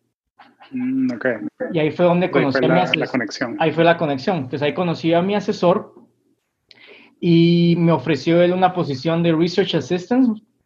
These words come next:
Speaker 2: en U C F, en el Departamento de Ingeniería Espacial, y bueno, dije, "Sí, me voy", y, y así como, así fue como paré en U C F, y luego en U C F igual siempre me,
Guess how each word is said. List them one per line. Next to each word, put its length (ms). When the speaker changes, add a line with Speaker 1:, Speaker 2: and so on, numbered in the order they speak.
Speaker 2:
en 220
U 120
C 200
F, 240
en 100
el 180
Departamento 420
de 40
Ingeniería 200
Espacial, 540
y 60
bueno, 220
dije, 180
"Sí, 160
me 100
voy", 400
y, 320
y 60
así 180
como, 400
así 180
fue 140
como 180
paré 200
en 100
U 80
C 220
F, 380
y 60
luego 180
en 180
U 60
C 340
F 160
igual 400
siempre 300
me, 280